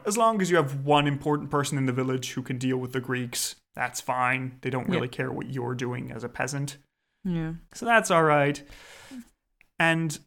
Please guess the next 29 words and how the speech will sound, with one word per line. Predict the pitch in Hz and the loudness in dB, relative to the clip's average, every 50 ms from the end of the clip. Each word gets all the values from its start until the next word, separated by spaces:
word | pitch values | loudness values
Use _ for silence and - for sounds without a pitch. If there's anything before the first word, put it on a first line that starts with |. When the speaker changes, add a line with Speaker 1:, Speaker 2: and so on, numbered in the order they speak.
| _ _ _ _ _ - | _ _ _ _ _ -2
Speaker 1:
the | 160 170 190 | 2 6 6
main | 190 185 190 202 226 262 262 240 196 165 | 8 6 6 4 2 2 2 4 4 4
mixing | 170 180 - - - 226 226 226 220 190 | 4 2 0 0 0 0 0 0 0 0
between | 156 - - 147 139 135 | -2 -2 -2 -2 -2 -2
cultures, | - - - 127 127 - 160 156 151 | -2 -2 -4 -2 -2 0 -2 0 0
which | - - - | -2 -4 -6
is | 131 131 - | -6 -8 -8
this | 135 - | -8 -8
whole | - - 127 117 120 | -6 -4 -4 -4 -6
Hellenistic | - - - 156 151 147 143 143 143 139 - - - 151 143 - - | -6 -4 0 2 4 4 4 4 4 2 2 0 -2 -2 -6 -8 -10
period | - - 139 127 127 123 127 143 143 - | -8 -6 -4 -4 -4 -4 -4 -4 -6 -6
we're | 127 107 - - - - _ _ _ - - | -10 -10 -10 -10 -12 -16 _ _ _ -4 0
diving | 156 123 113 117 120 117 123 | 0 0 2 0 -2 -4 -4
into, | 120 120 123 - - 135 135 | -6 -6 -6 -4 -4 -4 -4
which | 120 127 - - - | -4 -6 -8 -4 0
isn't | 190 165 175 165 147 139 - - - _ _ - | 0 2 2 2 2 0 -2 -4 -8 _ _ -6
Hellenic, | - 143 143 135 127 123 117 117 - - - | -2 2 4 4 4 4 2 -2 -8 -8 -8
just | 123 120 - - | -6 -6 -6 -4
Greek, | - 233 269 208 185 185 190 | -2 0 2 2 2 2 0
it's | 143 - - | 0 0 0
Hellenistic | - 127 123 123 151 185 185 - - - 135 131 - - | -2 -2 -2 0 2 2 2 2 2 0 0 0 -2 -4
because | 131 123 - 120 123 113 | -8 -6 -6 -8 -8 -8
it's | 113 113 - - - - _ _ _ | -8 -8 -8 -10 -12 -14 _ _ _
mixing | - 151 151 147 147 - - 139 127 | 2 2 2 2 2 0 -2 -2 0
with | 123 127 | 2 2
all | 120 123 | 2 2
the | 120 110 | 0 0
local | 123 131 131 131 127 131 | -2 -2 -2 -2 -2 -4
cultures. | 131 - 143 117 113 - - 110 113 117 - | -4 -4 -4 -4 -4 -6 -6 -8 -8 -8 -10